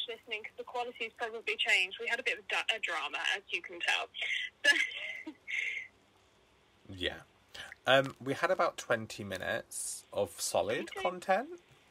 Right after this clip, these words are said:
Speaker 1: Are you having a giggle?
Speaker 2: Well, no, 'cause, well,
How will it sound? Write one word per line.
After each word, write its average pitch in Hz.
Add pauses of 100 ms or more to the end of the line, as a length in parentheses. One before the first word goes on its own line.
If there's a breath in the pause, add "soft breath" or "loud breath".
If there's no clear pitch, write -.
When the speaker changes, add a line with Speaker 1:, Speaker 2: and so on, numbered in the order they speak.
(1120)
Speaker 1:
Are 320
you 359
having 349
a 359
giggle? - (380 loud breath)
Speaker 2:
Well, 165
no, 156
'cause, 151
well, 139